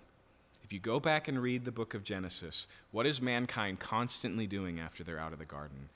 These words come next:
Going east. Okay? And so he's set east outside of the garden, and then they move east. You can just trace it through the book. You can underline it. There's this, so the Tower of Babel is even further east. There's this movement.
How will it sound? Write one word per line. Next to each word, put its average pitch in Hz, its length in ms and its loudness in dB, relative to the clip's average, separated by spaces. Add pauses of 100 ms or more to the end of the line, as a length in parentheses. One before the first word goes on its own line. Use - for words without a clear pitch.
(280)
Going 90 420 0 (140)
east. - 480 -2 (1200)
Okay? - 160 -16 (800)
And 90 140 0
so 92 240 6
he's 92 260 4
set 98 300 6 (440)
east 131 460 4
outside 143 500 8
of 139 60 -2
the 143 80 0
garden, 147 540 6 (300)
and 98 180 -2
then 104 300 0
they 98 140 0
move 110 400 -2
east. 135 340 8
You 131 80 4
can 139 120 2
just 117 200 4
trace 147 300 8
it 123 100 0
through 143 120 0
the 127 100 2
book. 117 280 2
You 98 60 -6
can 98 140 -2
underline 113 480 2
it. 85 100 -6
There's 98 280 -2
this, - 320 2 (160)
so 101 200 2
the 92 220 -6
Tower 123 400 10
of 113 100 2
Babel 127 400 8
is 104 160 2
even 120 240 0
further 147 420 4
east. 98 340 -2
There's 104 200 -2
this 117 240 0
movement. 131 520 2